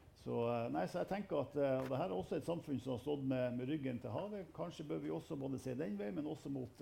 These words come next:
Nord-Finland og Nord-Sverige, og, og, eh, og for å kunne tiltrekke oss og utvikle, eh, nye, eh, flere bein å stå på.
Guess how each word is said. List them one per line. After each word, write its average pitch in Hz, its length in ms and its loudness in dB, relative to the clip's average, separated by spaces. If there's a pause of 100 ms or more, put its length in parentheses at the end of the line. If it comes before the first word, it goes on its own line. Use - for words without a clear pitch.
Nord-Finland 139 540 -2
og 117 60 -4
Nord-Sverige, 117 540 -4
og, 117 380 -4
og, 113 240 -2
eh, 110 160 -2 (720)
og 113 120 -6
for 123 140 -2
å 113 80 0
kunne 120 300 0 (320)
tiltrekke 123 340 0
oss 113 140 -8
og 131 160 -4
utvikle, 110 560 -4 (160)
eh, 110 400 -4
nye, 120 400 0 (240)
eh, 113 340 -6 (380)
flere 147 240 0
bein 117 180 -2
å 110 80 -10
stå 120 140 -6
på. - 180 -14